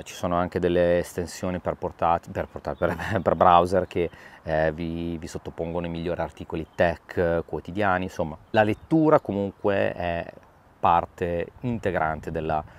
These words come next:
eh, del rimanere informati, eh, in, in contesti in cui, in realtà a prescindere, anche se l'azienda investis-, investisse nella vostra stessa formazione.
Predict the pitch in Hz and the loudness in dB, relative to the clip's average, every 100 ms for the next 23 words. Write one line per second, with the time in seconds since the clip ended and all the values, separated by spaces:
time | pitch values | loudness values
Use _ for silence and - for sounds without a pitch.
0 | - - - - 87 - - 69 69 69 | -20 -20 -20 -16 -14 -12 -10 -10 -10 -10
1 | - - - - - 69 78 87 90 90 | -12 -12 -14 -14 -14 -12 -6 -4 -2 -2
2 | 90 92 87 85 - 120 - 101 90 87 | -2 0 0 0 -2 -4 -2 -2 0 -2
3 | 73 73 85 80 - 76 71 69 - - | -4 -6 -10 -10 -12 -8 -8 -8 -10 -12
4 | - - 95 101 101 85 76 - 87 - | -12 -12 -6 -2 -2 -2 -4 -8 -12 -10
5 | 80 78 78 76 - - - 107 165 - | -8 -6 -8 -10 -14 -12 -6 -6 -6 -8
6 | 147 135 123 120 - 85 80 78 87 107 | -4 0 4 4 4 -2 -6 -2 -2 -2
7 | - 80 76 82 78 78 78 - 80 - | -4 -4 -4 -6 -6 -8 -10 -12 -14 -12
8 | 92 85 78 - - 92 - 85 80 71 | -8 -8 -8 -12 -12 -12 -6 -4 -2 -2
9 | 71 - - - 71 - - - - - | -4 -6 -10 -8 -10 -8 -8 -10 -12 -14
10 | - | -14